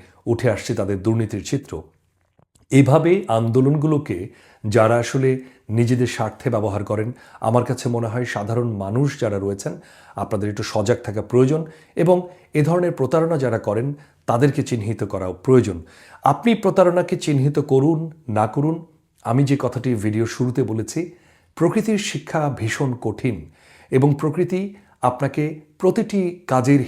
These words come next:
হিসেব বুঝিয়ে দিবে। এর কিছু হয়তো আপনি এ জীবনে দেখে যাবেন, কিছু হয়তো পরপারে যেয়ে দেখবেন। তবে আজকে আবারও বলছি, আমি ভীষণ মর্মাহত হয়েছি,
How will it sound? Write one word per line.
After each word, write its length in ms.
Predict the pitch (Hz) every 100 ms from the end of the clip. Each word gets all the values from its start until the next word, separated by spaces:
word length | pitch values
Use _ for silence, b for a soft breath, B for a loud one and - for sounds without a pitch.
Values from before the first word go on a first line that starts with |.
| -
হিসেব 300 | 117 - 131 - _ _ 92
বুঝিয়ে 340 | 110 110 120
দিবে। 280 | 98 78 85 - b b -
এর 120 | 123
কিছু 320 | 131 123 160
হয়তো 280 | 131 127 127
আপনি 240 | 113 120 113 - b b
এ 100 | 110
জীবনে 320 | 107 117 113
দেখে 240 | 107 107 117
যাবেন, 300 | 113 110 117 b b -
কিছু 260 | 110 -
হয়তো 300 | 113 104 107
পরপারে 460 | 104 101 98 107 101
যেয়ে 220 | 95 87
দেখবেন। 300 | 85 - 85 - _ _ -
তবে 280 | 117 110 87 B B B
আজকে 320 | 104 101 139
আবারও 280 | 104 107 120
বলছি, 480 | 113 110 - 185 - _ _ -
আমি 200 | 101 110
ভীষণ 340 | 104 120 160 147
মর্মাহত 540 | 110 110 123 117 120
হয়েছি, 420 | 123 135 131 -